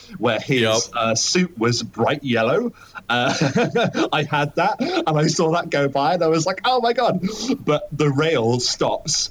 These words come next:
Speaker 1: at, um, Rastafarian Batman, where he had to go
Speaker 2: Reggae
Speaker 1: and
Speaker 2: Man.
Speaker 1: That was it, <laughs> Reggae Man. <laughs> There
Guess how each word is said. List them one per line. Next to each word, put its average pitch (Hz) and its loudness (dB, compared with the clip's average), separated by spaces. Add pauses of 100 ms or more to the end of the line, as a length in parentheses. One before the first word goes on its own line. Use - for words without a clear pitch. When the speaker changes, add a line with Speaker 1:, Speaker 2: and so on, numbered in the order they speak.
Speaker 1:
at, 127 -2
um, 107 -2 (640)
Rastafarian 120 0
Batman, 90 -2
where 113 0
he 113 -4
had 117 -2
to - -10
go 135 2
Speaker 2:
Reggae 135 2
Speaker 1:
and 117 0
Speaker 2:
Man. 95 -2 (180)
Speaker 1:
That 170 2
was 147 0
it, 131 -2
<laughs> - -2
Reggae 147 2
Man. 208 0
<laughs> - -4
There 185 2